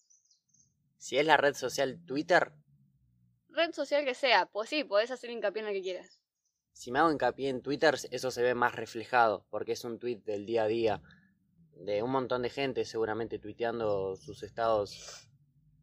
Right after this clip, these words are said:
Speaker 1: de ánimo, pero, mm, yo creo que está bien.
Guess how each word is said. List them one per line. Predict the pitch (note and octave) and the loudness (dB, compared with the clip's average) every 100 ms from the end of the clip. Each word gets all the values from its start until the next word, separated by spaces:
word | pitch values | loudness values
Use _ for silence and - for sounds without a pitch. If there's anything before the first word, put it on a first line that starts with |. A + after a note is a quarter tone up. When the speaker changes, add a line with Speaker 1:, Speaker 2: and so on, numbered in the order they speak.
| _ - | _ -6
Speaker 1:
de | G#2+ | 0
ánimo, | A#2+ C3+ C3 A2+ | 2 2 0 0
pero, | G#2 G#2 G2 F#2+ | 0 2 2 -2
mm, | F#2 F#2 - _ _ _ _ _ _ _ | -6 -12 -16 _ _ _ _ _ _ _
yo | - C#3+ | -6 2
creo | D3+ A#2+ | 4 4
que | |
está | A#2 C3 | 2 0
bien. | C3+ B2+ | 2 0